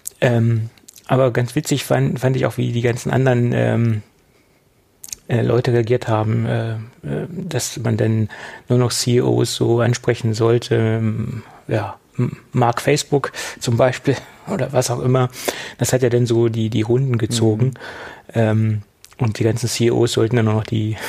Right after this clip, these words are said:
Speaker 1: die Firmennamen als, äh, Zusatzname oder als Nachname tragen.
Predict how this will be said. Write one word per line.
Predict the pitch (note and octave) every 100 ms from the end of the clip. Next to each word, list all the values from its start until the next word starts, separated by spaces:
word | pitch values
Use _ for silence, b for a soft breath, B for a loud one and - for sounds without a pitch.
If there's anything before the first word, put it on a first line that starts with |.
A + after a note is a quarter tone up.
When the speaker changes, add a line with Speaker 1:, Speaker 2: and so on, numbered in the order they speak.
| -
Speaker 1:
die | C#3
Firmennamen | - - A2+ A2 G#2+ A2+ A2+
als, | A#2 A2+ - B2+
äh, | A#2 - -
Zusatzname | - C3 A#2+ - A2+
oder | A2+
als | A2+ -
Nachname | A#2 - A#2+ A#2 -
tragen. | - A2+ G#2+ G#2+